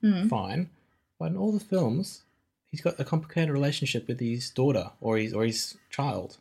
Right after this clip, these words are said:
Speaker 1: Oh, yeah.
Speaker 2: Indiana Jones.
Speaker 1: Yeah.
Speaker 2: Four, it's the whole thing about him and Shia LaBeouf.
Speaker 1: Mm-hmm.
Speaker 2: The new Star Wars,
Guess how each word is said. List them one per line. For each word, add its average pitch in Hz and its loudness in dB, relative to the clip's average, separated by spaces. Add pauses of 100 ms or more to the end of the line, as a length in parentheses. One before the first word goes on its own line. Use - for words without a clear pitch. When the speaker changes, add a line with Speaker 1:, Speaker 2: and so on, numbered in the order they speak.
(580)
Speaker 1:
Oh, 294 2
yeah. 370 4
Speaker 2:
Indiana 143 6
Jones. 127 0
Speaker 1:
Yeah. 226 2 (480)
Speaker 2:
Four, 123 2
it's 170 -8
the 110 2
whole 117 4
thing 113 2
about 107 0
him 113 2
and 107 0 (100)
Shia 113 2
LaBeouf. 123 -4 (140)
Speaker 1:
Mm-hmm. 185 0 (920)
Speaker 2:
The 113 0
new 117 2 (140)
Star 113 2
Wars, 117 -2